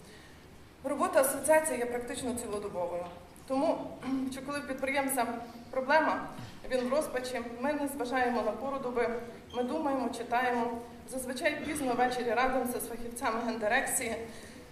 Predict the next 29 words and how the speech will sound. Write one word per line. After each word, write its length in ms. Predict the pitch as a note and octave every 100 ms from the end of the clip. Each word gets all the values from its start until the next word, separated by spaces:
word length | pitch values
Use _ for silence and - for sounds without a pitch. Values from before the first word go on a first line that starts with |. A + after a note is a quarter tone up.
| -
вивчаємо 500 | A#3 C4 E4 D#4+ D4
питання 400 | C4+ C#4+ E4 D#4
і 40 | C4
знаходимо 460 | C4 C4 D4+ C#4
шляхи, 320 | C4+ C#4 C4 D#4+
щоб 160 | C#4
захистити 520 | B3+ B3 B3+ D4 C#4
законні 360 | B3+ A#3+ B3 B3
права 260 | A#3 A3 A3
членів 300 | - A3+ G#3+
асоціації. 600 | G#3 G#3+ - F3 E3 - - - - - -
Ця 140 | - D4+
робота 300 | E4 F4+ D#4
не 80 |
приносить 460 | C4 D4 D#4 D4+ B3+
матеріальних 480 | B3 A#3 B3 B3 B3
здобутків, 520 | B3 A#3+ G#3+ - A3 - - - -
вона 140 | C4+
коштує 360 | C#4 - C#4 A#3+
багато 300 | A#3+ A#3 A#3+
часу, 360 | A#3 - C4+
сил, 280 | C4 - B3 B3 - - - -
але 140 | B3
ми 120 | C#4+
розуміємо, 500 | D#4 D4 C#4 A3 F3+
що 140 | - A#3
це 140 | A#3+
нагальна 380 | A#3 B3+ D#4 E4
проблема 420 | C4+ A#3 G#3 G#3